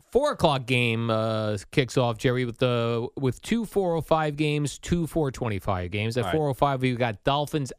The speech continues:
Speaker 1: at forty-niners.
Speaker 2: Ooh.
Speaker 1: Is this a cool
Speaker 2: That's
Speaker 1: game?
Speaker 2: not four twenty-five? That's
Speaker 1: No.
Speaker 2: not a national
Speaker 1: That's
Speaker 2: game?
Speaker 1: a four oh five game.
Speaker 2: Boy, we must have some cool games then in the window. Uh, yes, that is a, that's awesome, actually.
Speaker 1: Yeah, that's a cool game, right?
Speaker 2: Absolutely, yes.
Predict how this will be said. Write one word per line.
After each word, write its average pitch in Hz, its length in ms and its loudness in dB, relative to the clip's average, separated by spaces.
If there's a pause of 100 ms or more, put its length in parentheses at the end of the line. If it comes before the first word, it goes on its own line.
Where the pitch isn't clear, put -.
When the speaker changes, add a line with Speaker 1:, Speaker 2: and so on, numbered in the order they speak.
Speaker 1:
at 123 260 -10
forty-niners. 131 840 -2
Speaker 2:
Ooh. 104 400 -2 (200)
Speaker 1:
Is 123 220 -2
this 170 240 -4
a 165 80 -2
cool 151 180 0
Speaker 2:
That's 202 180 2
Speaker 1:
game? 208 80 0
Speaker 2:
not 240 160 6
four 185 380 4
twenty-five? 196 800 4
That's 139 220 4
Speaker 1:
No. 214 60 6
Speaker 2:
not 220 80 6
a - 20 2
national 165 480 4
Speaker 1:
That's 147 120 4
Speaker 2:
game? 220 240 4
Speaker 1:
a - 40 -4
four 147 340 0
oh 143 140 0
five 110 400 0
game. 87 320 -6 (500)
Speaker 2:
Boy, 117 160 6
we 123 120 4
must 151 240 4
have 123 160 6
some 104 160 0
cool 131 240 2
games 131 320 4
then 123 120 4
in 95 120 2
the 90 80 0
window. 85 420 0
Uh, 110 360 4
yes, 104 560 2
that 147 200 6
is 135 160 2
a, 87 340 2 (520)
that's 139 240 4
awesome, 107 400 2
actually. 82 460 -2
Speaker 1:
Yeah, 120 220 0
that's 117 200 0
a 117 40 2
cool 139 200 2
game, 131 280 -2
right? 107 200 -4 (120)
Speaker 2:
Absolutely, 110 800 0
yes. 107 420 -2